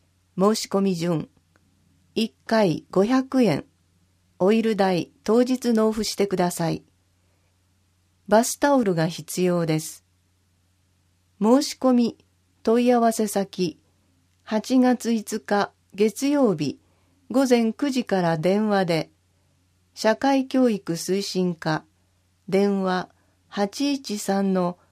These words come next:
零零七六、土曜日、日曜日、祝日を除きます。体操広場、八月五日月曜日、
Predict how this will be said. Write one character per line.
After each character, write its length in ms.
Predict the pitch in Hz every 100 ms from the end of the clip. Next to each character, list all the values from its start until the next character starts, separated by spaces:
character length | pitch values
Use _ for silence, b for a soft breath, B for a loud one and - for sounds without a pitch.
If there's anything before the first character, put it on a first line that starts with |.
| _ -
零 320 | 208 262 285
零 300 | 269 247 170
七 360 | 160 165 214 220
六、 400 | 214 202 139 - _ _ _ _ _ _ _ _ _ _
土 160 | 208 226
曜 280 | 254 247
日、 260 | 160 151 - _
日 380 | 190 196 - 254
曜 240 | 247 185
日、 240 | 156 147 - _ _ -
祝 340 | - 202 233
日 300 | 226 214 208
を 100 | 202
除 300 | 196 190 185
き 120 | 170
ま 160 | 165 160
す。 220 | - - _ _ _ _ _ _ _ _ _ _ _ _ _ _ _ _ _ _ _ _ _ _
体 300 | 240 285 302
操 420 | - 269 262 254
広 360 | 254 233 190
場、 220 | 160 131 - _ _ _ _ _ _ _ _ _ _ _ _
八 360 | 214 208 240
月 300 | 247 247 226
五 240 | 233 - 233
日 300 | 220 214 - _
月 320 | 202 220 -
曜 240 | 294 277 180
日、 220 | 147